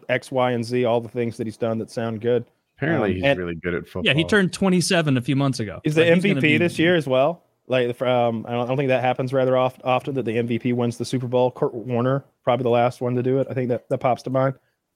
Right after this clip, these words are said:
Speaker 1: But, um, yeah, fun game. Um, the, the footballing part of the game was great. Um, everything else that they, like, designed was so vanilla and milquetoast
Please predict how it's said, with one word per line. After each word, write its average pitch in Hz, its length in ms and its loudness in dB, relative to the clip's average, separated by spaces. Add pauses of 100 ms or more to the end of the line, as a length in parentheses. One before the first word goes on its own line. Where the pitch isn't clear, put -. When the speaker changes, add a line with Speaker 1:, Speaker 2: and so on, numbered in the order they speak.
(100)
Speaker 1:
But, 127 200 6
um, 117 460 2 (140)
yeah, 170 300 2 (420)
fun 277 160 4
game. 262 340 2 (320)
Um, 165 480 2
the, 160 140 0
the 151 120 -2
footballing 202 600 0
part 180 300 2
of 160 160 -2
the 156 80 0
game 165 220 0
was 127 120 -2
great. 139 400 0 (420)
Um, 120 400 0
everything 156 440 0
else 143 340 0
that 127 200 -4
they, 123 260 2
like, 117 340 -2
designed 127 640 0
was 120 240 -4
so 120 320 0
vanilla 123 720 0
and 113 240 -4
milquetoast 131 640 -2